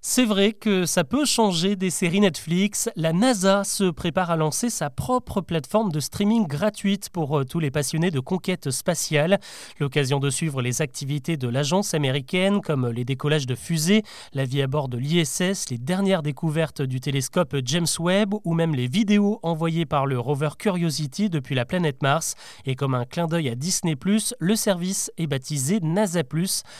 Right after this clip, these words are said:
Une bande-annonce vient de sortir, mais on n'a pas encore la date de lancement. Ce sera a priori dans les prochaines semaines.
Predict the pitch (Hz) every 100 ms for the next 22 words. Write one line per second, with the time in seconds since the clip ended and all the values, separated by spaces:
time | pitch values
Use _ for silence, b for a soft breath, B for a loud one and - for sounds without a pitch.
0 | B B 151 139 233 185 170 170 - 185
1 | 135 156 147 139 131 139 - 180 208 170
2 | 135 135 131 202 165 170 139 123 131 185
3 | 156 151 131 - 165 170 B B - 139
4 | - 139 131 - 143 139 180 175 143 131
5 | 240 233 240 208 - 147 120 104